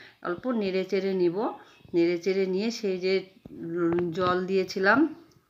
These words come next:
মশলাগুলো জল দিয়ে রেখেছিলাম, সেটাকে দিয়ে দিব। দিয়ে একটু ভালো মতো নেড়ে চেড়ে নেব, ভালো মতো নেড়ে চেড়ে নিব। নেওয়ার পরে এখানে আলু, অল্প চিনি দিব। চিনি দিব এই জন্যই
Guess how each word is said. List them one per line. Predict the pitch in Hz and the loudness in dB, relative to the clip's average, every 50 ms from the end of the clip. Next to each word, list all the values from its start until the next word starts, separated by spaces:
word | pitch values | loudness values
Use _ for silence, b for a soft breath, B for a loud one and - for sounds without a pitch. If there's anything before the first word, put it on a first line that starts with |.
| _ | _
মশলাগুলো | 175 160 165 160 - 180 180 175 175 175 180 | -2 -2 -2 -2 -4 -4 -4 -2 -2 -2 -2
জল | 170 170 175 165 165 165 165 | -2 -2 -2 0 0 -2 0
দিয়ে | 165 175 175 180 175 B B B B B B - | 0 0 0 0 -2 B B B B B B -10
রেখেছিলাম, | 185 180 - 196 196 - 233 262 294 339 349 B B B B - | -6 -4 -4 -4 -2 0 2 2 2 2 0 B B B B -8
সেটাকে | - 196 180 190 190 190 - 262 285 | -6 -4 -2 -2 -4 -2 0 -2 -2
দিয়ে | 247 185 190 190 170 165 | 0 0 2 2 2 4
দিব। | 156 165 156 156 156 160 160 160 B B B B - | 4 2 2 2 -2 -2 -4 -8 B B B B -10
দিয়ে | 175 196 220 247 269 | -6 -2 0 0 0
একটু | 269 269 269 277 262 | 0 0 -2 -2 0
ভালো | 233 233 220 214 214 | 4 4 4 4 4
মতো | 214 220 220 220 233 226 | 2 0 0 0 0 0
নেড়ে | 226 208 196 196 180 180 175 | 0 2 0 0 0 0 -2
চেড়ে | 175 - 185 170 180 170 | -2 -2 -2 0 0 2
নেব, | 170 160 151 139 143 147 147 147 B B B B B B B B _ _ | 2 2 2 0 -2 -6 -8 -10 B B B B B B B B _ _
ভালো | 170 165 180 180 180 185 | -10 -6 -2 -2 0 0
মতো | 190 190 185 185 208 202 | -2 -2 -2 -4 -2 -2
নেড়ে | 196 190 180 180 185 175 | 0 0 0 -2 -2 -2
চেড়ে | - 190 175 190 190 | -4 -4 -2 -2 0
নিব। | 190 180 175 175 208 240 330 339 - - _ _ _ _ _ | 0 0 0 0 -2 -4 -4 -6 -10 -16 _ _ _ _ _
নেওয়ার | 185 180 180 175 170 175 180 185 | -4 -2 0 2 2 2 2 0
পরে | 180 185 185 180 180 202 247 285 | -2 -2 -4 -2 0 0 2 0
এখানে | 220 196 202 - 202 214 240 320 415 B B B B B B B | 0 -2 -2 -4 -4 -2 -2 -2 -2 B B B B B B B
আলু, | - 170 170 180 202 220 220 208 - - | 4 4 6 6 4 2 0 0 0 0
অল্প | 170 202 208 - 285 | 0 0 0 0 -2
চিনি | 294 294 - 247 233 254 254 | -2 0 2 4 6 6 6
দিব। | 220 180 170 147 151 156 156 156 156 _ _ _ _ _ _ _ - | 6 4 0 -4 -4 -8 -8 -10 -14 _ _ _ _ _ _ _ -12
চিনি | - 220 214 208 220 220 | -8 -6 -4 -2 -2 -2
দিব | 208 220 214 226 233 233 233 220 - - b b b b b b - | -2 -4 -2 -2 -2 -2 -2 -4 -8 -14 b b b b b b -2
এই | 208 233 | -2 2
জন্যই | 220 254 254 269 262 247 254 311 | 4 6 8 8 8 6 4 0